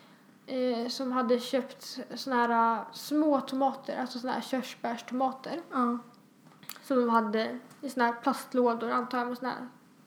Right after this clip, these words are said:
Speaker 1: tomater.
Speaker 2: Ja, som man brukar köpa.
Speaker 1: Precis. Och, eh, då hade en av tjejerna, som den här historien handlar om,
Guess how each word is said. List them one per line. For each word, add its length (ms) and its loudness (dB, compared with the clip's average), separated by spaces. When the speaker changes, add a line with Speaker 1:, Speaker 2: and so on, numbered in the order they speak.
Speaker 1:
tomater. 540 -2
Speaker 2:
Ja, 160 6
som 160 -2
man 100 -2
brukar 360 -6
köpa. 340 -14
Speaker 1:
Precis. 520 -2
Och, 540 0
eh, 360 -2
då 120 0
hade 260 6
en 320 0
av 160 2
tjejerna, 480 2
som 240 -2
den 140 4
här 180 6
historien 420 0
handlar 300 0
om, 120 2